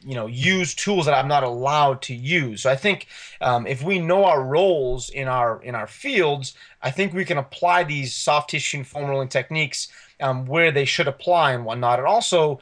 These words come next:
know that, you know, as a manual or massage or physical therapy, uh, you know, a physical therapist, you know, these are the individuals that are, have the ability and the licensure to, you know, put hands on others in terms of assisting for foam rolling or assisting for, you know,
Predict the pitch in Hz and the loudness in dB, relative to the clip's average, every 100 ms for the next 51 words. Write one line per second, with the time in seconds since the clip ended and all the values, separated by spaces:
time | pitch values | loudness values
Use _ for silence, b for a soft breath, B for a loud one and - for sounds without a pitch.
0 | B B - 160 165 147 139 - 160 139 | B B -4 0 2 4 2 0 -8 -4
1 | 123 117 - 135 127 143 180 175 170 156 | -4 -4 -4 -2 -2 0 0 0 0 2
2 | 151 143 127 113 127 - 147 143 127 123 | 4 4 2 -2 -6 2 4 4 2 -6
3 | 147 127 131 135 123 120 113 110 110 117 | -8 -8 -2 -2 -2 -10 -12 -8 -8 -8
4 | 113 - 123 - 165 135 123 - 226 180 | -12 -8 -10 -6 -4 -4 -2 2 4 4
5 | 139 131 - B B B 139 131 120 123 | 0 -6 -6 B B B -8 -6 -6 -4
6 | 175 202 175 165 156 147 135 147 131 - | -2 -2 -2 -2 -2 -2 2 2 2 0
7 | - - - 196 208 170 160 220 220 156 | -14 -8 -2 0 0 0 -4 0 0 0
8 | 143 139 160 240 - 160 151 131 - 143 | -2 -4 2 0 0 -6 -6 -6 -8 -8
9 | 135 123 _ - 131 117 - 185 156 180 | -8 -10 _ -14 -8 -8 -2 -2 2 2
10 | 160 147 123 135 127 127 - B B B | 4 2 2 0 0 -2 -8 B B B
11 | 151 143 160 135 135 127 202 196 170 147 | -6 0 0 2 0 0 0 0 -2 -4
12 | - 131 - 139 135 135 135 131 123 117 | -6 -6 -2 -2 2 2 2 -2 -2 -2
13 | 185 170 156 143 131 127 B B B _ | 0 -2 0 0 0 -4 B B B _
14 | 135 131 120 131 104 | 0 2 2 0 -2